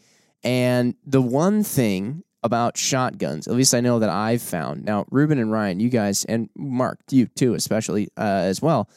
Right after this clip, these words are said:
but all you guys have shot shotguns for a long time. I would say, particularly Ruben and Ryan, you guys are, like, shotgun fiends. You guys have been doing, like, you've done, done competitions with shotguns. You've,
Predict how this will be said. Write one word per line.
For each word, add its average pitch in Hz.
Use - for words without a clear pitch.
but 131
all 170
you 185
guys 135
have 104
shot 131
shotguns 101
for -
a 98
long 139
time. 98
I 117
would 147
say, 127
particularly -
Ruben 123
and 110
Ryan, 120
you 131
guys 110
are, 95
like, 82
shotgun 95
fiends. 90
You -
guys 92
have 95
been 87
doing, 101
like, 85
you've 107
done, 69
done 73
competitions -
with 107
shotguns. 104
You've, 87